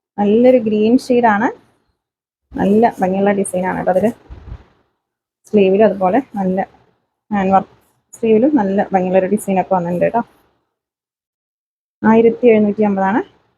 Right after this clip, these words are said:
പ്രൈസ്. നെക്സ്റ്റ് നോക്കാം. ഇതിൻ്റെ ബോട്ടം പ്ലാസോ അല്ല കേട്ടോ, നോർമലാണ്. നല്ലൊരു ഗോൾഡൻ യെല്ലോ ഷെയ്ഡാണ്.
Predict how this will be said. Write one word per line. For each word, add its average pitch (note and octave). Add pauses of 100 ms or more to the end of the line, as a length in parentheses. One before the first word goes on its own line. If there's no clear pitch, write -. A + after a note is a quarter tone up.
പ്രൈസ്. E3+ (1700)
നെക്സ്റ്റ് A#3+
നോക്കാം. -
ഇതിൻ്റെ C4
ബോട്ടം B3+
പ്ലാസോ A#3
അല്ല F#3
കേട്ടോ, A3+ (100)
നോർമലാണ്. F#3+ (840)
നല്ലൊരു A#3+ (200)
ഗോൾഡൻ G3+ (240)
യെല്ലോ G3+ (160)
ഷെയ്ഡാണ്. G3+